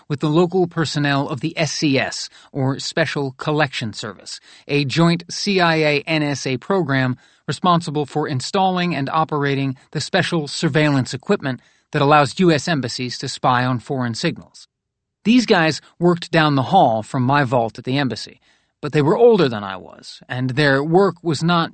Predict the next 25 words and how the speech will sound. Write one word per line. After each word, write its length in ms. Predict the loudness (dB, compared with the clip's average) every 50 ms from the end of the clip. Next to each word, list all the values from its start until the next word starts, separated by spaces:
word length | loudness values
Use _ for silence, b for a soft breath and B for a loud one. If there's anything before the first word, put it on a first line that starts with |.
| -8 -6
just 300 | -2 -2 -2 -2 -2 -2
way 260 | 0 2 4 4 4
above 240 | 4 2 0 0 0
my 140 | -2 -4
pay 260 | -6 -4 -2 0 0 0
grade, 400 | 0 -2 -4 -4 -6 -8 -10 b b b b b b b _
but 180 | -2 -2 -2 -4 -8 _ -16
way 340 | -10 -2 0 2 4 4
beyond 400 | 4 6 4 4 4 4 2 2
my 160 | 2 0 0 0
abilities. 600 | 0 0 0 -2 -2 -4 -8 -14 -20 -20 -20 -20 _ _ _ b b b b b b
They 140 | 2 4 4
had 200 | 4 4 2 2
access 560 | 2 0 -2 -2 -2 -2 -2 -2 -4 -6 -8
to 160 | -10 -6 -2
N 120 | 0 2
S 160 | 2 2 0 0
A 140 | -2 -2
tools 520 | -4 -2 -2 -2 0 0 -2 -4 -4 -6 -6
that 200 | -6 -4 0 2
I 120 | 2 2
didn't 240 | 2 2 2 0 0
even 220 | -2 0 0 2
know 140 | 2 2 0
existed. 640 | 0 -2 -4 -4 -4 -2 -4 -4 -6 -10 -16 -20 -20